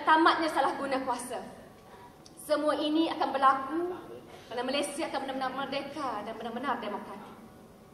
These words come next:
Mari kita turun ke padang untuk memberitahu rakyat dan menjemput mereka meneliti tawaran bipartisan ini. Akta ini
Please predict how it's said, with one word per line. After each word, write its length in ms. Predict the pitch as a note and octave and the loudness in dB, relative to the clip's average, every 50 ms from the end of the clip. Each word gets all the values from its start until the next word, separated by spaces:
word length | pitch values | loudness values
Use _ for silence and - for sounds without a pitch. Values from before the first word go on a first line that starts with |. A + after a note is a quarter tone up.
| - - - - - - - - - - - - - - - - - - - - - - - - - - - - - - - - - - | -20 -20 -20 -20 -20 -20 -20 -20 -20 -20 -20 -20 -20 -20 -20 -20 -20 -20 -20 -20 -20 -20 -20 -20 -20 -20 -20 -20 -20 -20 -20 -20 -12 -2
Mari 320 | - C#4 D#4+ E4 F4+ F4+ | 2 2 4 4 2 2
kita 160 | F4+ F#4 F4+ F4+ | 2 0 0 2
turun 240 | F4 F4 F4 E4+ | 2 2 4 4
ke 80 | E4+ F#4 | 4 6
padang 640 | F#4 F4+ F4 E4+ F#4 F#4 F#4 F#4 F#4+ F#4 F#4+ E4 E4 | 10 12 12 12 12 12 12 12 12 10 6 6 6
untuk 140 | D#4+ D#4 E4 | 6 4 4
memberitahu 540 | D#4+ E4+ F#4 F#4 - G#4 G4 - - G4 F#4+ | 4 4 2 4 10 10 10 10 10 6 8
rakyat 720 | G4 F4 - - F4+ G4 G#4 - - - - - - - - | 8 8 8 8 10 10 10 10 10 4 -2 -4 -4 2 8
dan 160 | F4 F4+ F4+ | 8 10 10
menjemput 560 | F4 E4+ - - G4+ G4+ G4+ - F#4+ - - | 10 6 10 12 12 12 12 10 8 8 8
mereka 400 | D#4 D#4 D4+ D4+ - D#4 D#4 D4+ D4+ - - - C4+ | 2 2 0 0 0 0 -2 -2 -2 -6 -6 0 2
meneliti 560 | D#4 E4 D#4+ F#4+ G4 G4 - G4 F4+ D#4+ - | 4 4 6 4 2 2 4 4 4 4 6
tawaran 560 | - - D4+ D#4 D#4+ D#4+ E4 D4+ - - - | 8 10 12 12 12 12 12 12 10 10 4
bipartisan 540 | D#4 D4+ D4+ C4+ B3+ - C4 - C4+ B3+ B3+ | 2 0 2 2 0 0 0 -2 -2 -2 -2
ini. 160 | B3 B3 A3+ - - - - - - - - - - - - - - - | -2 -4 -4 -6 -6 -8 -10 -12 -14 -16 -16 -18 -18 -18 -18 -6 2 4
Akta 320 | C#4+ D4 - F4 D4+ D#4+ | 4 10 12 12 12 12
ini 320 | E4+ F4 F4+ G4+ A4 A4+ | 12 10 10 12 12 12